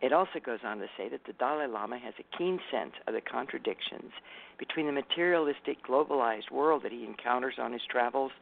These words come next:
and the complex, more esoteric ideas about reincarnation that are at the heart of Tibetan Buddhist tradition. However, it sometimes happens that off-the-cuff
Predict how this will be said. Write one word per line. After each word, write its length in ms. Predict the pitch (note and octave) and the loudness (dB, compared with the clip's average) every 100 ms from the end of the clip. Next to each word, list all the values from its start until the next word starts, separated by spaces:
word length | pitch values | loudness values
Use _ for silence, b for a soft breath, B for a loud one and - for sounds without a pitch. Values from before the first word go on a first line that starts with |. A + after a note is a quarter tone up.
| B B B - | B B B -2
and 120 | B2+ | 0
the 60 | |
complex, 600 | B2 - D#3+ D#3 C#3+ B2+ - C3 | 0 4 4 4 -2 -6 -6 -8
more 200 | B2+ B2+ - | -8 -6 -6
esoteric 560 | D#3 E3 - C#3 B2+ - | -6 -8 -2 2 2 0
ideas 560 | A#2 A#2 G2 D3 F#2+ F#2 A#2 | -4 -4 -6 -6 -6 -6 -6
about 260 | G#2 F#2+ | -6 -6
reincarnation 960 | A2+ A#2 C3 B2+ C#3 D3 C#3 - - - B B B - | -6 -8 -8 -4 -4 -2 -6 -6 -10 -12 B B B 0
that 100 | G#2+ | 2
are 160 | G#2 | 4
at 140 | G#2 - | 2 -2
the 60 | |
heart 500 | G2+ - D#3 A2+ - - | -6 2 4 4 -2 -12
of 60 | F2+ | -14
Tibetan 420 | - F#2 F#2+ - G#2+ | -12 -8 -8 -8 -8
Buddhist 400 | G#2 G2+ G#2 - | -6 -6 -8 -8
tradition. 540 | G2+ G2+ G2+ A#2+ G2+ - - _ - B B B - | -6 -4 -4 -4 -6 -10 -20 _ -20 B B B 0
However, 460 | B2 D3 F3+ A#2+ | 4 6 6 4
it 160 | - A2+ - | 2 -2 0
sometimes 440 | B2 C#3 D3+ D3 | -2 0 -2 -2
happens 460 | - D3+ - G#2+ G#2 - | 0 -2 -2 -8 -8 -8
that 120 | G#2 | -2
off-the-cuff 560 | - G#2 - - - A#2 | 2 2 0 -4 -2 0